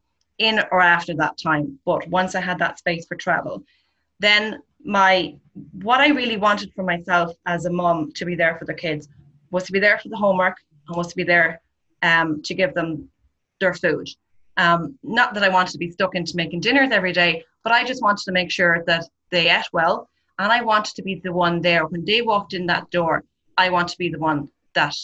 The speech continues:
greeted them. I didn't want a minder, and I didn't want them to have to go to someone else.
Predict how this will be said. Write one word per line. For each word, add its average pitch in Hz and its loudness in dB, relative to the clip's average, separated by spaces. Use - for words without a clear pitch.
greeted 190 -6
them. - -12
I 220 -4
didn't 196 -2
want 202 0
a 196 -6
minder, 175 0
and 175 -6
I - -2
didn't 180 -4
want 170 -2
them 165 0
to 180 -12
have 160 -6
to 156 -14
go 147 -6
to 147 -12
someone 127 -8
else. - -12